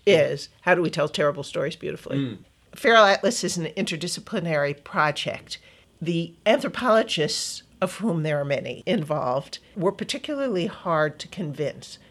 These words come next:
Speaker 1: to tell terrible stories beautifully.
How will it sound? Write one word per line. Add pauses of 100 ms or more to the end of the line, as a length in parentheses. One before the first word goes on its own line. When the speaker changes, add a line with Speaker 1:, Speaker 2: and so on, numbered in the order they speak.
(180)
Speaker 1:
to
tell (380)
terrible
stories
beautifully.